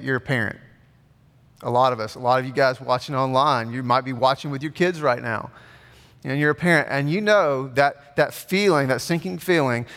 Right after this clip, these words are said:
at three o'clock in the morning when you feel somebody staring at you in the darkness.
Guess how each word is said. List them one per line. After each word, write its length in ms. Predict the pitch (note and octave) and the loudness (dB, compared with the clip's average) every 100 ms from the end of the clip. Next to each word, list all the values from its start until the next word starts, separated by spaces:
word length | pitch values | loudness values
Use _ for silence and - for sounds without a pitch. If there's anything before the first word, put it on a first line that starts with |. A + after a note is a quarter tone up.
| - | -4
at 200 | C3 - | -2 0
three 160 | D3+ F3 | 2 2
o'clock 340 | F3+ E3 E3 | 4 0 0
in 120 | E3+ | -4
the 60 | D#3 | -4
morning 480 | D3+ C#3 A#2+ A2 A2+ - - | 0 0 0 -4 -8 -16 -4
when 220 | C3+ C3 | -2 0
you 120 | C3+ | 0
feel 500 | B2+ - E3+ E3+ C#3 | -2 0 4 4 4
somebody 340 | B2+ D3 C#3 B2+ | 0 0 0 0
staring 560 | - - F#3 F#3 D#3+ | -4 -4 2 2 4
at 260 | C3 A#2+ - | 2 0 -2
you 200 | A#2+ A#2+ | -8 -6
in 160 | C#3+ C#3 | -2 -2
the 80 | |
darkness. 800 | C3 D3 C3+ A2+ G#2+ G2 - - | 2 2 0 -6 -10 -10 -14 -20